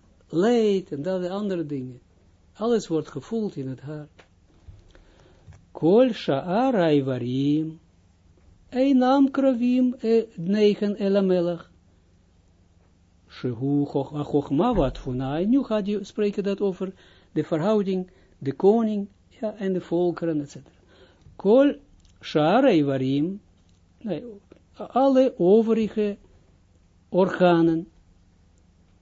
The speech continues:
einam kravim, negen elamelach, zijn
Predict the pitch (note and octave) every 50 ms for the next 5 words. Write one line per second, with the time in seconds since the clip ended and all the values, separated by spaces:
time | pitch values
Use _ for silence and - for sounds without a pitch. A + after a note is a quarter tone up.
0 | _ _ - - C#3+ C3+ C3+ C3 B2 B2+ C#3 D#3+ F#3+ A#3 B3+ B3 A3+ G#3 - -
1 | - D3+ D3 B2+ B2+ C#3 D#3+ G3+ A#3 A#3+ A3 G3+ G#3 - _ _ _ _ _ _
2 | _ - F#3+ G#3 G#3 G#3 G3+ - F#3+ G3+ F#3+ G3+ G3+ G3+ G3+ F#3+ F3+ F3 F3 F3
3 | E3+ D#3+ - _ _ _ _ _ _ _ _ _ _ _ _ _ _ - C#3 C3
4 | C#3 D#3+ D#3+ D#3 D3+ D3 D3 C#3+